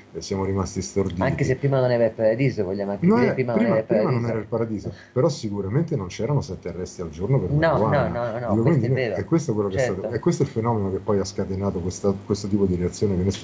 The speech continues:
Speaker 1: cercando in questo
Speaker 2: Certo.
Speaker 1: momento di coordinare e coltivare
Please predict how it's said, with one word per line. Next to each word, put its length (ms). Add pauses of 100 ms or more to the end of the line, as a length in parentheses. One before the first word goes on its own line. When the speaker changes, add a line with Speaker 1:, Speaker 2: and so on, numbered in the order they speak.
(120)
Speaker 1:
cercando 420
in 60
questo 200
Speaker 2:
Certo. 240
Speaker 1:
momento 100
di 140
coordinare 680
e 80
coltivare 640